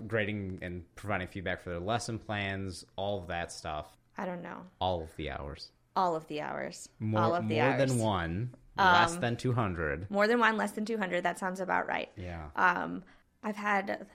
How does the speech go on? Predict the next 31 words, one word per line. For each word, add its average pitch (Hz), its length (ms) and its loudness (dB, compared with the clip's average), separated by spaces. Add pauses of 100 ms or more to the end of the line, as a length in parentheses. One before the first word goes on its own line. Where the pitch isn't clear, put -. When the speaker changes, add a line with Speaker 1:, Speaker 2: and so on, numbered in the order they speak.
(180)
Speaker 2:
last 175 280 -8
week 202 120 -8
I 175 80 -2
probably 170 360 -2
met 160 200 -4
with - 260 -10
twenty 160 300 -6
students 160 500 -10
individually 170 680 -10
on, 170 200 -12
for 170 180 -10
one-on-one 160 480 -8
meetings. 180 440 -16 (680)
I 180 120 4
taught 180 260 0
for 175 80 -2
six - 340 -6
years, 156 460 -6
but - 260 -2 (720)
now 160 220 -2
it's 208 100 -6
been 170 240 -4
five 208 300 -4
years 160 260 -8
since 165 180 -12
I 156 220 -4 (100)
was, 156 280 -10 (160)
had 175 180 -2
my 156 120 0
own 151 100 -2
classroom. - 560 -4